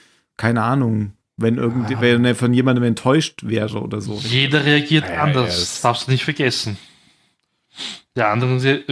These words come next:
Speaker 3: weinen nur, die anderen sind eher aggressiv
Speaker 1: Ja.
Speaker 3: und wütend eigentlich. Das ist wirklich, ihr reagiert da wirklich anders. Es gibt ja diese Stufen der Trauer und so.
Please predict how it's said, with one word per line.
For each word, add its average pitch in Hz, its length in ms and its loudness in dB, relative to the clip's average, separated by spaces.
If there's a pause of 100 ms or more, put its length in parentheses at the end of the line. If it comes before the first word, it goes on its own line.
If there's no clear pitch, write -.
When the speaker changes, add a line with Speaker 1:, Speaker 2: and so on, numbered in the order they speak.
Speaker 3:
weinen 127 320 2
nur, 160 220 4
die 151 160 0
anderen 123 640 -2
sind - 280 -2
eher 120 240 2
aggressiv 131 680 -2
Speaker 1:
Ja. 113 220 4
Speaker 3:
und 110 80 -2
wütend 151 400 -2
eigentlich. 156 480 0 (380)
Das 131 180 0
ist 131 120 0
wirklich, 143 600 -4
ihr 139 180 0
reagiert 147 360 0
da 139 80 -2
wirklich 147 240 -4
anders. 107 440 -6 (400)
Es - 160 -6
gibt 160 200 0
ja 151 40 2
diese 127 240 0
Stufen 151 540 0
der 123 140 0
Trauer 117 400 2
und 104 160 -4
so. 101 280 -6